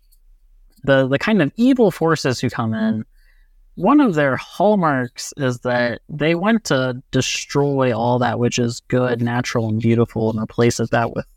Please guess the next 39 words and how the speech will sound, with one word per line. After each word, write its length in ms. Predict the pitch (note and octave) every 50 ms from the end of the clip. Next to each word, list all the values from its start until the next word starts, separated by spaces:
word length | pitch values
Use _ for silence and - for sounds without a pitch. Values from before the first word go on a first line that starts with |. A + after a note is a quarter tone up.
| _ _ -
is, 260 | - B2 A2+ A2+ B2
like, 300 | - A2+ A2 A2 - - _ _ _ - _ _ _ -
ugly 540 | - D3+ D3+ D#3 D3 C#3 C#3 C#3+ C#3 C3+ C3
and 120 | B2 A#2+ A#2+
only 360 | - C3+ C#3 D3 C#3 C3 B2+ B2
serves 440 | - - B2+ A#2+ B2 B2 A2 -
a 60 | A#2 A2
crude 460 | - - - - C3+ C3 B2+ A#2+ -
practical 600 | - - - - A#2 C3 - B2+ - - A2+ -
purpose. 720 | _ - - - B2 A#2+ - - - - - - - - - - - - _ _ - _ _ - - - _ _ - _ _ _ _ _ -
And 140 | D#3+ D3 D3
again, 320 | C#3+ C3+ D3+ D3 D3 C#3+
that's 200 | C#3+ C#3+ C#3 -
just 260 | - C#3 C3 - -
been 180 | - B2+ B2 B2
really, 280 | A#2+ A#2+ A#2+ A#2 A#2 A2+
like, 300 | A2+ A2 A2 G#2+ _ _ -
influential 680 | D3 C#3 C#3 - C3 B2 A#2+ B2 A#2+ - - - B2
on 320 | A#2+ A2+ A2 A2 A2 G#2+ A#2 - - - - - _ -
my 120 | F#3+ F#3 F#3
way 140 | F#3 F3 E3+
of 60 | -
thinking 320 | - D#3+ D3+ D3 - D3
and 160 | C#3 C3 B2
just 140 | A#2 A#2+ -
provides 280 | - B2 A#2+ A#2 A#2 A2+
this 140 | A2 - -
really 200 | B2 A2+ G#2+ G#2+
beautiful 640 | - A#2 A#2 A#2 A2 - - A#2 A2 A2+ A2+ - - - - - - - - -
vision 340 | A#2 A2+ A2+ A2+ A2 G#2 G#2
for 440 | - - A#2+ A2 G#2+ G#2 G#2+ B2 - _ _ _ -
the 80 | - B2
world. 380 | C3 E3 F#3 G3 G3 F#3+ - _ _ -
It's 80 | C4 -
also 200 | C#4+ A#3+ A#3 A3
just 180 | F#3+ E3 - -
a 20 |
great 200 | - C#3 A#2+ A#2+
story. 360 | - - - - - - _